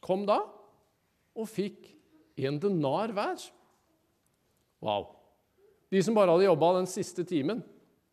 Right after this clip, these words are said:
Hvis det hadde kommet noen og bare slått inn den siste spikeren, de fikk full lønn! De fikk en denar, de også. Så de kunne kjøpe mat til familien. Tro om de var glade.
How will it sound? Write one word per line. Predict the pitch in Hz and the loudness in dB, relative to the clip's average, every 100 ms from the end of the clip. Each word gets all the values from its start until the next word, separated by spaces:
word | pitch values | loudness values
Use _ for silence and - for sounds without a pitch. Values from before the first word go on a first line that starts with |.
| _ _ _ _ _ _ 190 | _ _ _ _ _ _ -8
Hvis | 180 | -4
det | |
hadde | 214 220 | -2 2
kommet | 240 190 | 2 2
noen | 196 202 | 2 0
og | 202 | 4
bare | 190 | 2
slått | 180 196 196 | 2 -2 -2
inn | 196 | -2
den | 214 | -4
siste | - 233 - - 196 | -6 -10 -10 -10 -8
spikeren, | 190 180 262 349 - - _ _ _ _ _ _ _ _ _ _ _ - | -6 -4 -4 -6 -12 -20 _ _ _ _ _ _ _ _ _ _ _ -2
de | 359 | 0
fikk | 262 240 - | 0 -8 -6
full | 202 233 202 | -4 -2 0
lønn! | 381 320 - - _ _ _ _ _ _ _ _ _ | 0 -4 -8 -20 _ _ _ _ _ _ _ _ _
De | - 285 | -6 -6
fikk | - 214 - - | -4 -8 -8 -2
en | 160 | 2
denar, | 180 208 143 170 190 | 2 4 4 2 2
de | 170 185 | 0 0
også. | 170 320 370 - _ _ _ _ _ _ _ _ _ _ _ _ - | 0 -6 -8 -12 _ _ _ _ _ _ _ _ _ _ _ _ -10
Så | 247 | -2
de | 226 | -2
kunne | 226 233 | 0 0
kjøpe | 233 220 214 | 0 0 2
mat | 185 170 | 2 0
til | 202 | -2
familien. | 202 208 202 240 - | -2 0 0 -2 -2
Tro | 226 | -2
om | 233 | -2
de | 214 | -2
var | 226 220 | -2 0
glade. | 226 220 381 | 0 0 -2